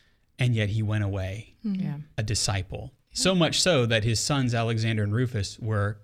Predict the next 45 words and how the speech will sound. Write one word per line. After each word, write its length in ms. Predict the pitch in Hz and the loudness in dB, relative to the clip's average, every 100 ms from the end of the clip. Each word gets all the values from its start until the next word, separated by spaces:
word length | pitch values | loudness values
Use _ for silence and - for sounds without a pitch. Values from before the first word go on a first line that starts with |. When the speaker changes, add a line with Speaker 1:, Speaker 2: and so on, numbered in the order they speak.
| _ - | _ -4
Speaker 1:
leaders 540 | 113 131 147 113 104 | 4 4 4 2 2
in 60 | 107 | 0
the 60 | |
Christian 400 | 104 120 - 117 | 0 -2 -2 -6
community. 420 | 104 110 139 131 104 | -4 -2 -2 -2 -4
That's 200 | 101 131 | -4 0
why 120 | 120 | 0
they're 120 | 110 | 2
mentioned 380 | 107 123 151 143 | 2 0 0 0
there, 140 | 143 | 0
because 320 | 131 117 117 107 | 0 -2 -2 0
Mark 380 | 113 127 123 - - - _ | 0 -2 -4 -20 -20 -20 _
in 100 | 107 | -2
his 120 | 104 | 0
gospel 420 | 113 110 123 - 113 | 2 2 0 0 -2
assumes 340 | - 127 110 | 0 2 2
you 80 | 107 | 2
know 160 | 110 | 2
who 120 | 110 107 | 2 0
they 140 | 98 | 0
are. 320 | 110 - - 220 | 0 -2 -6 -2
Speaker 2:
Mm-hmm. 220 | 196 185 | -2 -2
Speaker 3:
Yeah. 80 | 185 135 - | -4 -8 -8
Speaker 1:
And 140 | 110 107 | -2 0
we 100 | 110 | 2
know 180 | 143 143 | 4 6
that 140 | 123 | 6
Rufus, 640 | 151 202 117 131 - - - _ _ 110 | 6 6 4 2 0 -8 -16 _ _ -2
um, 220 | 117 120 | 0 2
was 120 | 123 | 2
one 160 | 120 143 | 4 4
of 60 | 139 | 4
the 80 | |
leading 360 | 139 180 214 127 | 4 4 4 2
Christians. 800 | - 107 - 107 101 107 - - | 2 -4 -4 -8 -10 -10 -14 -10
Uh, 40 | 117 | -8
Alexander 520 | 113 127 135 135 139 | -4 -2 0 0 0
was 100 | 123 | 0
one 120 | 117 | -2
of 60 | 117 | -2
the 60 | |
leading 320 | 127 156 156 117 | 0 0 0 0
Christians 460 | 113 - 113 107 | -2 -2 -4 -4
in 80 | 110 | -2
Rome. 340 | 113 160 - | -4 -4 -10